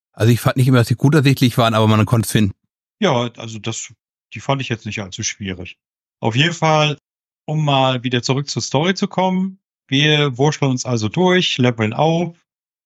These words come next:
Speaker 2: fluchen ohne Ende im Albtraum-Schwierigkeitsgrad, in meinem Fall.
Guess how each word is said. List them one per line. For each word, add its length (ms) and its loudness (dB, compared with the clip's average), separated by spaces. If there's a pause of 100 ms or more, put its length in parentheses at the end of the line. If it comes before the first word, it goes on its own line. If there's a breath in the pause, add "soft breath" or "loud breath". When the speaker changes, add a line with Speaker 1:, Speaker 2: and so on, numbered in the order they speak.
(160)
Speaker 2:
fluchen 340 2
ohne 260 2
Ende 320 2
im 140 0
Albtraum-Schwierigkeitsgrad, 1120 0
in 100 -6
meinem 160 0
Fall. 340 -2